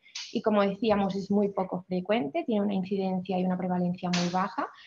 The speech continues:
de menos de uno por cada diez mil habitantes, y la edad media, eh, suele ser sobre los diez años, mucho más frecuente en el sexo femenino, con una relación cuatro uno respecto al masculino.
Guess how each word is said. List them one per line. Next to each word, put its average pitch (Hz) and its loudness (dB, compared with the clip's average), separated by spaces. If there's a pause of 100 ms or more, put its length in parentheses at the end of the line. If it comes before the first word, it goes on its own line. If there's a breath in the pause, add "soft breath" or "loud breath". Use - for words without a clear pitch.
(220 loud breath)
de 208 4
menos 196 2
de 190 0
uno 196 2
por 185 -4
cada 185 0
diez 180 0
mil 185 0
habitantes, 214 -4 (460 loud breath)
y 233 2
la 208 8
edad 202 4
media, 202 2
eh, 185 0
suele 190 -4
ser 185 -4
sobre 190 0
los 180 0
diez 190 0
años, 175 -2
mucho 202 -2
más 196 -2 (440 loud breath)
frecuente 208 2
en 185 2
el 190 -2
sexo 196 -8
femenino, 214 0
con 202 0
una 196 0
relación 196 0
cuatro 190 0
uno 185 0
respecto 185 -4
al 175 -2
masculino. 185 -2